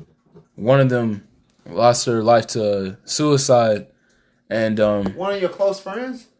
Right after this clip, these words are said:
Speaker 1: No, it wasn't one of my close friends. It was, like, well, I, I can count him as a friend, but, um, I didn't really know the person. Like, like, I go under, like, hashtag, like, sorrow and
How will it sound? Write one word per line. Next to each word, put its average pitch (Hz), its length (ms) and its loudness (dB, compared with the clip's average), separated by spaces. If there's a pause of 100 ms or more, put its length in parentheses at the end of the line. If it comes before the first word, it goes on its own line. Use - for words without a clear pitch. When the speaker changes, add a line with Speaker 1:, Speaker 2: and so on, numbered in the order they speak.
(140)
Speaker 1:
No, 165 180 6
it 156 80 6
wasn't 170 320 4
one 147 120 0
of 139 60 0
my 131 120 2
close 131 260 -2
friends. 135 240 -2
It 151 60 -4
was, 139 160 -4
like, 127 260 2 (300)
well, 147 160 4
I, 190 200 6 (100)
I - 20 0
can 165 180 -4
count 151 280 -2
him 143 100 0
as 127 140 -2
a 123 40 -8
friend, 123 400 -4
but, 117 200 2
um, 110 340 -4
I 135 60 4
didn't 147 220 2
really 131 200 4
know 127 160 4
the 131 100 2
person. 131 380 0
Like, 113 260 -6 (280)
like, 120 140 2
I 147 120 6
go 143 220 6
under, 131 160 0
like, 113 240 0
hashtag, 127 720 2 (260)
like, 117 300 -4
sorrow 127 460 4
and 107 260 -8